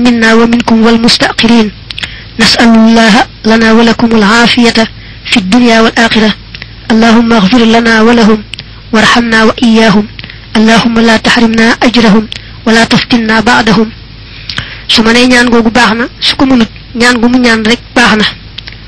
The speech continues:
Bu ko neexee itam mu wax ci làmmiñ woo mu nàmp ne, Yéen waa armée li Baqiha, maa ngi leen di nuyu. Da ngeen moo jiitu rek, waaye noo ngi topp ci yéen. Ña fa jiitu ci yéen ak ña fa mujj ci yéen ñépp, yal na leen Yàlla dolli yërmande. Noo ngi ñaanal sunu bopp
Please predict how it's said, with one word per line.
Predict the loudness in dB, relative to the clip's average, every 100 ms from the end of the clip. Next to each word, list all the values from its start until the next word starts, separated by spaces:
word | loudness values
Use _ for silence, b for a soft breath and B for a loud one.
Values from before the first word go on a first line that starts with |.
| -20
Bu | -4
ko | 0
neexee | 2 2
itam | 0 -2 0
mu |
wax | 0 0
ci | -2
làmmiñ | 0 2
woo | 0
mu | 2
nàmp | 0 -2 -2
ne, | -4 -6 -18 -20 -4
Yéen | 2 4 4
waa | 2 2
armée | 0 0 0
li | 0
Baqiha, | 0 0 0 0 -4 -12 -18 -4
maa | 0 2
ngi | 2
leen | 2 2
di | 2
nuyu. | 4 2 0 -16 -20 -20 -8
Da | -2
ngeen | 2 2
moo | 2 2
jiitu | 0 0
rek, | 0 2
waaye | 2 2 0 -6 -8
noo | 0 0
ngi | 2
topp | -2 -2
ci | 0
yéen. | 2 0 -4 -20 -20 -4
Ña | 0 2
fa | 2
jiitu | 2 0 0 0
ci | 2 2
yéen | 0 -2
ak | -6
ña | -2 -2
fa | 0
mujj | 0 0
ci | 0 2
yéen | 2
ñépp, | 0 -2
yal | -4 0
na | 0
leen | 2
Yàlla | 2 2 2
dolli | 2 2 0 -6 -4
yërmande. | 0 2 2 0 -2 -4 -10 -20 -20 -20 -18 B B B B B
Noo | 0 0
ngi | 2
ñaanal | 2 2 2
sunu | 0 0
bopp | 0 -2